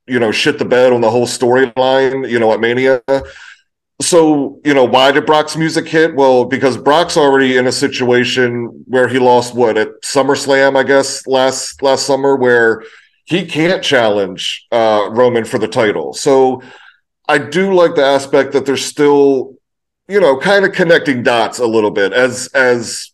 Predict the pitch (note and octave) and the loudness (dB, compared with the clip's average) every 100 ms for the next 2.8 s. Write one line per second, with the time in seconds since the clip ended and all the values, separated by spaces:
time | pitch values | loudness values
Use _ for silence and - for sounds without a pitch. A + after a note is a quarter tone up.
0 | - - D#3 F3 E3 C#3+ B2+ A#2+ A#2+ A#2+ | -20 -16 -6 -6 -2 0 2 2 2 -2
1 | A2 A2 F#2 F#2+ D2 D2+ - C#3+ B2 - | -2 -4 -4 -6 -8 -16 -4 -2 0 0
2 | A#2 - - - _ - F#2+ E2+ | -2 -8 -20 -20 _ -10 -8 -8